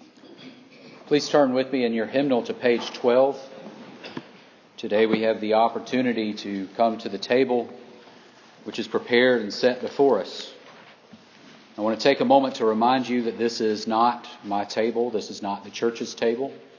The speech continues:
This is God's table. And so regardless of church membership, regardless of affiliation, regardless of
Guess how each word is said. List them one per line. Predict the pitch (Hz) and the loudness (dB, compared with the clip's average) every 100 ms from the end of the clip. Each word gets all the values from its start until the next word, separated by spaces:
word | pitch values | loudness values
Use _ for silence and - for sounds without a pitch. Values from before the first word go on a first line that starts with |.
| _ _ _ _ - | _ _ _ _ -18
This | 104 | -14
is | 101 | -12
God's | - 107 101 - | 0 2 2 -2
table. | - 78 - - - - - - - - - - - 90 | -8 -10 -10 -20 -20 -20 -20 -20 -20 -20 -20 -20 -18 -12
And | - | 4
so | 117 | 4
regardless | 110 110 113 123 120 123 117 - | 4 2 4 4 4 0 0 -4
of | 104 107 107 104 | 0 2 2 -2
church | - 110 107 107 | 0 0 0 -2
membership, | 120 135 120 139 127 98 | -2 0 -2 0 0 -2
regardless | 92 101 101 98 - | -2 0 0 -2 -6
of | 90 | -12
affiliation, | 92 - 113 107 107 113 - 113 | -12 -6 -2 0 0 -2 -4 -8
regardless | 104 104 107 107 101 - | -6 0 0 0 -6 -6
of | 92 92 | -8 -8